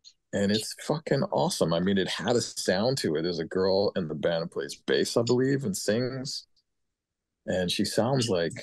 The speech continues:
like, they sound like the Pretenders, but they have this kind of compacted mid-range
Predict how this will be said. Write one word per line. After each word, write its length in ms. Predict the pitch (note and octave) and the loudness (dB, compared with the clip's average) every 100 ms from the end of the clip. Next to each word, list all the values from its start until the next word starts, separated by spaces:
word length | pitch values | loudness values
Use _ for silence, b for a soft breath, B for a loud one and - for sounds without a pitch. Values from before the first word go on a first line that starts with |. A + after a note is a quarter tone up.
| - - - | -16 -20 -6
like, 200 | E2 - - | -4 -4 -2
they 120 | G2+ | -2
sound 300 | - G2+ C#3+ | 0 0 0
like 140 | D3 | 0
the 80 | - | -2
Pretenders, 1000 | - - - - E3+ A2+ C2 - - - _ - _ - | -2 -6 -2 2 4 4 2 -2 -6 -10 _ -20 _ -4
but 160 | F#2 F#2 | -2 2
they 160 | F#2+ | 2
have 260 | F#2 A#2+ B2+ | 2 2 2
this 360 | G2+ E2+ - - | 0 0 -6 -8
kind 340 | - A#2 B2 | -4 -2 -2
of 80 | - | -2
compacted 760 | D#3+ E3 - A#2 B2 - E2+ | -4 -6 -4 -2 0 2 0
mid-range 1000 | D#2+ E2+ B2+ A2 G2 E2 D2+ D2+ - - | 2 2 2 2 2 2 -2 -4 -6 -8